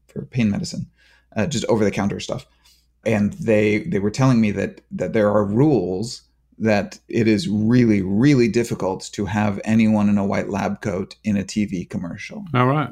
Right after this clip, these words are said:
Speaker 2: Interesting.
Speaker 1: Because the, the regulatory agencies are very sensitive to this.
Speaker 2: Right.
Speaker 1: Um, 'cause it gives the impression that that person is a doctor, is an authority, and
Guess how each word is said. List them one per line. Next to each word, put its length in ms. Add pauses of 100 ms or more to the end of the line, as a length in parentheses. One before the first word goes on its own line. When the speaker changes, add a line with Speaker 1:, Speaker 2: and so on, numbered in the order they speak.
(120)
Speaker 2:
Interesting. 560
Speaker 1:
Because 440
the, 280
the 100
regulatory 480
agencies 400
are 120
very 580
sensitive 680
to 100
this. 420 (240)
Speaker 2:
Right. 240
Speaker 1:
Um, 160
'cause 140
it 80 (160)
gives 300
the 60
impression 460
that 140
that 180
person 460
is 140
a 60
doctor, 520
is 240
an 100
authority, 720 (480)
and 240